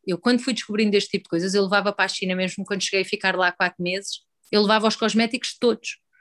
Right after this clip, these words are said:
porque eu depois lá, como não conseguia ler os pacotes, não é? Porque aquilo aparece nos caracteres, eu nem sequer arriscava. Estás a ver? Porque senão, eh, ficava realmente muito mal. E, e isso f-, despoltou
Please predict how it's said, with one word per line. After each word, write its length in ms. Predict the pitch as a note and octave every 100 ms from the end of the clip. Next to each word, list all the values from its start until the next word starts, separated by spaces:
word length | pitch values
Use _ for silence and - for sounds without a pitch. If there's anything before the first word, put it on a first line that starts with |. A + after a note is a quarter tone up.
| _ _ _ -
porque 180 | E3+
eu 60 | G#3
depois 220 | G#3+ A3+
lá, 160 | A#3+ G#3
como 180 | G3+ G#3
não 100 | G#3
conseguia 360 | A3+ - A#3
ler 80 | G#3+
os 120 | G3+
pacotes, 640 | - G#3 G#3 F3 - - -
não 160 | G3 G3+
é? 100 | F#3
Porque 200 | G3+ G3
aquilo 180 | G3 G#3
aparece 300 | - - - -
nos 140 | G#3 G3
caracteres, 520 | G#3+ G3+ G3+ F#3+ - -
eu 100 | A3
nem 140 | B3
sequer 220 | A#3+ C4+
arriscava. 680 | C4+ D4+ D4+ D4+ C4+ G#3+ G#3+ _ _ _ _ _ _ _ _ _ _ _
Estás 220 | - E3+
a 60 | F3+
ver? 280 | E3 F3+
Porque 360 | F3+ D#3+ F#3 F3
senão, 640 | E3 F#3+ F3+ F#3 G#3+ A#3+ B3+ _ _ - - - - -
eh, 360 | G#3 G#3 G#3 G3+
ficava 400 | - G#3 A3 A3
realmente 440 | A#3 A3 A3 A3
muito 280 | A3+ A3+ A#3
mal. 300 | A3+ G3 F#3+ _ _ - - - _ _ _ -
E, 540 | C4 C4+ C4+ C4+ C4
e 260 | B3 C4 C#4+
isso 260 | D4 - A#3
f-, 240 | - -
despoltou 800 | - - C#4+ C#4 - C#4+ C#4+ D4+